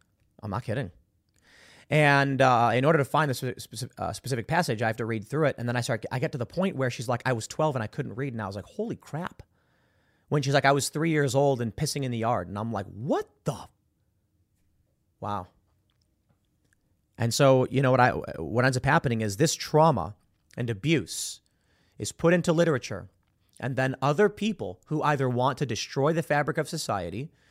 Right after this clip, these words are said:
or revel in the abuse are spreading this around, and they're lying about it. And here's the big thing. The American Conservative, this is Rob Dreher. He writes, the image above is a panel from the kids' book,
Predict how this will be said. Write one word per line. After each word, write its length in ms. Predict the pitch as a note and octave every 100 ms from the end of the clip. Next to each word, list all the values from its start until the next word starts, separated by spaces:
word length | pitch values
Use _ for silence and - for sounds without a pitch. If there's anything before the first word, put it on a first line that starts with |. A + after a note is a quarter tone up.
| _ _
or 420 | - A3 E3 B2 A#2
revel 320 | A#2 D3 F#3
in 100 | F#3
the 100 | E3
abuse 600 | A#2+ G2 F#2 A2 - - _ _ _ _ -
are 160 | G#2
spreading 540 | - - - C#3 D#3+ D3+
this 200 | D3 D#3+
around, 380 | A#2+ A2 A2
and 180 | - A2
they're 140 | G#2+ G2+
lying 340 | G2+ G2+ F#2
about 240 | F2+ D#2+
it. 120 | A1+ - _ _ _ _ _ _
And 100 | -
here's 220 | C#3 G#3+ F3+
the 100 | B2
big 220 | C3+ B2+
thing. 300 | - G2 - _ _ _ _ _ _ _ _ _ _ _ _ _ D3
The 80 |
American 320 | F3+ B3+ G#3 F#3
Conservative, 540 | C#3+ D3+ A2 F#2 - _ _ _ _ _ _ _ -
this 120 | D3
is 120 | A#2+
Rob 240 | D#3 F3+
Dreher. 320 | C3 C#3+ G#2 - _ _ - - - - - - _ _ _
He 140 | F#3+
writes, 420 | F#3+ F3+ - - - _ _ _ _ -
the 80 | A3+
image 160 | C#4+
above 220 | A#3+ A3+ F#3+
is 40 |
a 60 | F3+
panel 260 | E3+ F3
from 140 | E3+ E3
the 60 |
kids' 420 | - - D#4+ G#3+
book, 420 | A2+ G#2+ - -